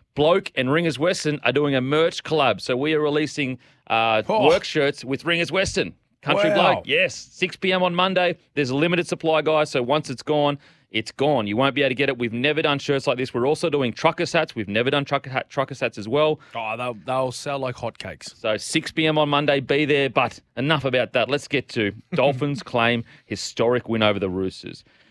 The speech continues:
Speaker 1: Uh, I mean, there's so many questions. But, I mean, first of all, going into the game, what were your th-, feelings?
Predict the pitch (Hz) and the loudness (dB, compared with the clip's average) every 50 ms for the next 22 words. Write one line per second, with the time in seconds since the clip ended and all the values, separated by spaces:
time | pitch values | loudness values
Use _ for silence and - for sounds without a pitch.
0 | _ _ _ _ _ - - 110 117 113 110 - - 127 117 120 117 117 117 - | _ _ _ _ _ -4 0 2 2 2 2 0 0 -2 0 0 0 0 -2 -2
1 | - - - 165 156 156 156 151 147 139 131 110 98 - 110 98 92 - - - | -4 -4 -2 0 0 0 0 0 -2 -2 -4 -4 -4 -2 -2 -2 -2 -4 -12 -14
2 | - - - - 123 113 107 - _ _ _ _ _ _ _ _ _ - 135 135 | -14 -14 -6 -2 0 0 0 -2 _ _ _ _ _ _ _ _ _ -10 -6 -4
3 | 131 131 123 - _ - - 165 175 175 - - 131 123 123 117 117 117 110 - | -4 -4 -4 -6 _ -6 -2 -2 -2 -2 -4 -6 -4 -2 0 0 2 0 -2 -4
4 | _ _ _ _ _ _ _ _ _ _ _ 107 - 139 151 156 147 139 139 120 | _ _ _ _ _ _ _ _ _ _ _ -2 2 2 2 2 2 0 -2 -4
5 | 123 113 120 113 113 110 104 104 104 107 135 156 180 175 165 160 143 113 110 - | -4 -6 -4 -2 0 2 2 2 0 0 -2 -2 -2 0 0 0 -2 -2 -4 -6
6 | 123 107 - - 120 113 107 98 95 90 85 | -6 -6 -6 -4 -4 -4 -2 -4 -6 -8 -12